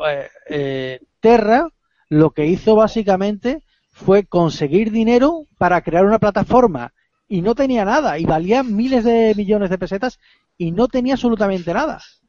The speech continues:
Y cuando tuvo el dinero compró otra. Entonces decía uno, bueno, pues, eh, esto ha sido un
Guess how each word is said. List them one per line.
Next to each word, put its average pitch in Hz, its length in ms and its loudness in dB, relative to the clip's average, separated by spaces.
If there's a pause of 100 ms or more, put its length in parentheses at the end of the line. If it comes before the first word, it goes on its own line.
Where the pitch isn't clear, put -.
(180)
Y 185 120 2
cuando 175 260 0
tuvo 226 200 2
el 254 60 2
dinero 262 280 2
compró 220 360 2
otra. 185 360 -2 (220)
Entonces 196 300 -4
decía 180 260 -2
uno, 160 180 -4
bueno, 185 200 -4
pues, 151 300 -6
eh, 156 100 -18 (280)
esto - 160 -8
ha - 40 -6
sido - 180 -4
un 190 60 -4